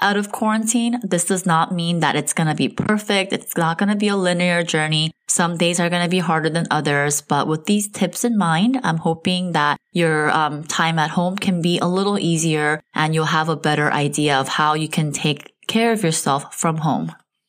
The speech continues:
So the most important thing to working from home is having a clear, healthy boundary, even with their own children, which means we may have to close our doors. We have to tell them,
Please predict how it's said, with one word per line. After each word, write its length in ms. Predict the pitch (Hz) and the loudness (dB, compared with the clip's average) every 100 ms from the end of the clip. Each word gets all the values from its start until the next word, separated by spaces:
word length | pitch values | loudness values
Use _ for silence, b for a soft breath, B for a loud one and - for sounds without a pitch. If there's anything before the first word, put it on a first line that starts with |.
| _ _ _ | _ _ _
So 160 | - 175 | -4 0
the 120 | 156 | 2
most 240 | 196 269 339 | 2 2 0
important 420 | 311 262 220 214 | 0 0 0 0
thing 300 | 165 156 160 | 0 0 0
to 120 | 156 | 0
working 220 | 139 160 | 0 0
from 220 | 165 214 | 0 0
home 360 | 214 151 147 156 | 2 0 0 0
is 300 | - 143 139 | 0 0 0
having 420 | - 139 147 147 | 0 0 0 0
a 80 | - | -2
clear, 680 | - - 180 175 185 185 180 B B | -4 -4 -2 0 0 0 -4 B B
healthy 380 | - 165 165 170 | -4 -4 0 0
boundary, 720 | 156 139 139 139 139 135 139 | 2 0 0 0 0 0 0
even 300 | 180 165 165 143 | 0 0 0 -2
with 160 | 143 | -2
their 120 | 135 | 0
own 140 | 127 131 | 0 -2
children, 560 | - 214 208 71 78 B B B | 0 0 0 -2 -4 B B B
which 240 | 160 - | -4 0
means 380 | 208 214 214 202 | 2 2 0 -2
we 140 | 170 170 | -2 0
may 160 | 165 | 0
have 260 | 160 147 - | 2 0 -2
to 100 | 220 | -4
close 320 | 220 196 196 | 0 0 2
our 120 | 214 | 0
doors. 500 | 202 170 160 165 165 | 2 2 2 2 0
We 80 | 151 | 0
have 180 | 156 165 | 0 -2
to 100 | - | -4
tell 260 | - 190 185 | 0 0 2
them, 320 | 180 180 | 2 0